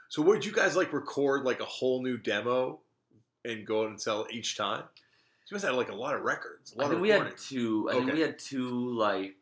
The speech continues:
Speaker 2: uh, eight song
Speaker 1: Demo type
Speaker 2: Yeah,
Speaker 1: thing.
Speaker 2: demo type things. Um, and it was, like, our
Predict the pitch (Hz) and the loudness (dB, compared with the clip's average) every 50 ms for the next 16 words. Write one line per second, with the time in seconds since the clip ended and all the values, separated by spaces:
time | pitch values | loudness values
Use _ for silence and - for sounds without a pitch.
0 | - - - - - _ _ _ _ - 98 95 92 92 92 92 92 - - _ | -20 -20 -18 -20 -20 _ _ _ _ -2 0 0 0 0 0 -4 -4 -6 -10 _
1 | _ _ _ _ - 113 113 107 - - - 104 98 95 95 95 95 95 95 _ | _ _ _ _ -6 -6 -4 -4 -4 -2 0 0 2 2 0 -2 -4 -8 -14 _
2 | _ _ _ _ _ - 113 104 95 92 92 92 92 95 _ _ - - - 123 | _ _ _ _ _ -8 -6 -6 -6 -6 -8 -10 -12 -14 _ _ -18 -10 -8 -4
3 | 123 135 131 120 117 113 113 113 123 117 117 113 110 110 117 113 104 98 - - | 0 2 4 6 6 4 4 4 2 2 2 2 0 0 0 -2 -2 -2 -4 -8
4 | 98 92 92 92 95 95 95 - - - - - - 107 107 104 101 101 98 98 | -8 -8 -8 -10 -12 -14 -16 -18 -20 -20 -20 -12 -6 -4 -2 -2 -2 -4 -6 -10
5 | 101 _ _ _ _ _ _ _ _ _ _ _ _ _ _ _ _ _ _ _ | -14 _ _ _ _ _ _ _ _ _ _ _ _ _ _ _ _ _ _ _
6 | _ _ _ _ _ _ - 123 120 120 127 123 123 117 110 113 110 104 - 110 | _ _ _ _ _ _ -8 -4 -2 -2 0 0 0 0 2 2 2 2 2 2
7 | 104 | 0